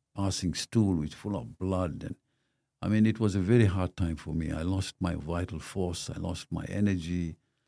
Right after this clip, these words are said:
I was very sick. And, you know, the level of medical care was not that good. So you were at home and there was no I V fluids. There was no blood transfusions.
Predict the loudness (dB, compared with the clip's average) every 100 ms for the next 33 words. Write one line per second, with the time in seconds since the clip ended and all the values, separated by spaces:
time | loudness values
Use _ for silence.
0 | -20 -8 -4 -4 2 4 6 4 2 0
1 | 0 0 2 4 4 4 4 4 4 2
2 | 2 2 0 -2 -4 2 2 4 0 -2
3 | -4 -4 -8 -18 _ -10 -10 -12 -20 _
4 | -8 0 2 2 4 2 2 4 6 6
5 | 4 2 0 -4 -8 _ _ _ _ -4
6 | 0 0 4 4 4 0 -10 _ -6 -2
7 | 0 0 -2 -2 2 4 4 4 2 -2
8 | -8 -6 -2 -2 0 -2 -4 -2 0 0
9 | -2 -2 0 0 0 2 2 0 -6